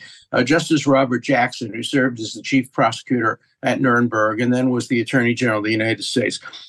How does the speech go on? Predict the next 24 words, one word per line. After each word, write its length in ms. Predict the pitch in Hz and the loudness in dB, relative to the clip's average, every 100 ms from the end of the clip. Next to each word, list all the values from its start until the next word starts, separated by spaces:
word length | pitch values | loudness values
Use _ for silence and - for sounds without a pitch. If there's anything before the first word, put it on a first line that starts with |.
| - | -2
"With 220 | - 175 | 2 4
the 100 | 151 | 4
law 300 | 175 190 247 | 2 4 2
books 400 | 269 254 240 - - | 2 0 -2 -12 -2
filled 380 | 185 165 143 123 | 0 2 0 -2
with 160 | 147 | -2
a 40 | 131 | -2
great 440 | 135 170 247 - | 0 0 0 -4
assortment 540 | - - 196 175 175 | -10 -4 -4 -4 -6
of 80 | 147 | -6
crimes, 640 | - 156 139 113 123 123 - - _ | -4 0 0 0 -4 -6 -12 -20 _
a 120 | - | -4
prosecutor 720 | 147 240 254 - - 233 208 | 0 2 2 0 -6 -4 -2
has 160 | 180 180 | 0 0
a 120 | 165 | -2
fair 320 | - 214 240 | -2 0 0
chance 580 | 240 - 190 135 - - _ _ _ | 0 -4 -2 -4 -8 -20 _ _ _
of 100 | 165 | -6
finding 460 | - 196 214 214 196 | 0 2 2 0 0
at 100 | 170 | -2
least 320 | 190 196 170 | -4 -4 -4
a 80 | 165 | -6
technical 580 | - 233 233 214 190 165 | -2 -4 -2 -6 -2 0
violation 720 | 156 151 147 143 135 135 | 2 2 2 -2 -2 -4